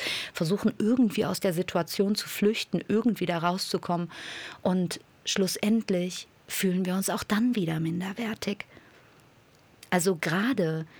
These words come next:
dieses ständige Vergleichen, was in unserer Zeit irgendwie zur Normalität geworden ist, fördert Selbstzweifel extrem. Und ja, genau das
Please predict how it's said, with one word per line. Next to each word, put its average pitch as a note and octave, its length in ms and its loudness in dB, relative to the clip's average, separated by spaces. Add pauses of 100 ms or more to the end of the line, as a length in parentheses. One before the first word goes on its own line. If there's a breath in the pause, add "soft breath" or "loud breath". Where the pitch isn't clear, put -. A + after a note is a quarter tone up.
(180 loud breath)
dieses D#3+ 320 -2
ständige F#3+ 440 0
Vergleichen, D#3+ 920 -2 (760 loud breath)
was - 200 -2
in E3+ 120 -2
unserer F#3+ 300 -2
Zeit E3+ 400 -2
irgendwie E3 640 0 (180)
zur - 180 -2
Normalität D3+ 760 0
geworden C#3+ 440 -2
ist, - 360 -6 (400 loud breath)
fördert E3 480 -2
Selbstzweifel D#3+ 840 -2
extrem. E3+ 640 -4 (480 loud breath)
Und E3+ 400 0 (2500 loud breath)
ja, B3 160 6
genau B3 420 4 (140)
das G#3 360 0